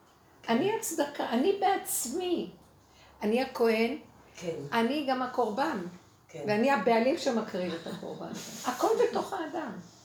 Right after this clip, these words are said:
Speaker 1: כי אין יותר מאדם הראשון אף אחד לא.
Speaker 2: כן. ושם זה
Speaker 1: אם
Speaker 2: השם.
Speaker 1: נגיע לנקודה הזאת, זהו, זה יסוד הגאולה. קבלה, השלמה, כל ה-, זה, זה תפקידים ומשחק, ואין להם ממשות ופרשנות. ככה.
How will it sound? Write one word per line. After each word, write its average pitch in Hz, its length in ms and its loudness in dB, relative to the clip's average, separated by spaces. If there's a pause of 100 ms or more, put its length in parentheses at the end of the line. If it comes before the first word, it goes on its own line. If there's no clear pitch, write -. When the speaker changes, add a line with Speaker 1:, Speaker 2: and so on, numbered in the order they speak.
(480)
Speaker 1:
כי - 260 -6
אין 339 200 2
יותר 262 320 -2
מאדם 214 360 -4
הראשון 208 440 -10
אף - 140 -12
אחד - 180 -14 (120)
לא. 165 120 -14
Speaker 2:
כן. 139 120 -10 (800)
ושם 262 340 -4
זה 330 100 -6
Speaker 1:
אם 262 60 -4
Speaker 2:
השם. - 240 0 (240)
Speaker 1:
נגיע 262 340 2
לנקודה 226 420 -4
הזאת, 339 260 -6 (220)
זהו, 156 200 -10 (320)
זה 208 80 -6
יסוד 190 260 -6
הגאולה. 165 360 -10
קבלה, 254 400 -8
השלמה, 262 420 -6 (120)
כל 330 200 -2
ה-, 277 160 -2 (400)
זה, 214 240 0 (420)
זה 226 400 -4
תפקידים 262 500 -4
ומשחק, 247 800 0
ואין 269 240 -2
להם 302 320 -4 (100)
ממשות 226 380 -6
ופרשנות. 160 580 -10 (400)
ככה. - 300 -4